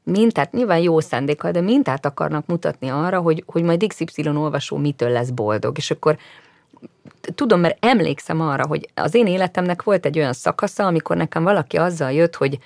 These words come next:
hétvégén húzzál túracipőt, menjél ki az erdőbe, és ott megérzed az illatokat, és azokat a hangokat, és az a csönd, és vigyél ki magaddal egy nem tudom mit, és ott edd meg, és a-, végigolvastam, és csak az jutott eszembe, hogy fáradt vagyok,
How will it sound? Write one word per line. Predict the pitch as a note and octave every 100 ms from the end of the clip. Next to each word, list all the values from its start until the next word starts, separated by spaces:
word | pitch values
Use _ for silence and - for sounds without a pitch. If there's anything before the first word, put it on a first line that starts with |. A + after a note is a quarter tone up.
| - - _ _
hétvégén | A3 - - D3+ D#3
húzzál | D#3+ F#3 E3+ B2+
túracipőt, | - E3+ C#3+ - E3 B2+ C#3+
menjél | E3+ F3 D3+ A#2
ki | -
az | D3+ D3+
erdőbe, | D3+ D3+ D#3 C#3+ D3+ C3+
és | C3 -
ott | -
megérzed | E3+ F3 D#3+ C3+ C#3+ B2
az | C3+
illatokat, | E3+ F3 D3 - C3+ C3+ C3
és | C#3+ C#3+
azokat | D3 - D3
a | C3
hangokat, | F3+ F3+ E3 D3+ C#3 D3
és | -
az | C#3+
a | B2
csönd, | - A3+ G#3 F3+ E3
és | D3
vigyél | - F3+ C#3 C3
ki | -
magaddal | D#3+ C#3+ B2+ B2 C3
egy | C#3
nem | D#3+ D#3+
tudom | C#3+
mit, | C#3 C#3+
és | D3
ott | D#3 -
edd | - D3+ C#3+
meg, | C#3+ C#3
és | B2+
a-, | F3+ F3 - - - _ _ _ _
végigolvastam, | D3 D3 G#3 A3+ A#3+ A#3 A#3+ - B3+ B3
és | -
csak | - D4+ E3+
az | D#3+
jutott | D#3 D3 -
eszembe, | E3+ - D3+
hogy | C#3+ C3
fáradt | - - D#3 G#3+ G#3+
vagyok, | A#3 A3+ B3 B3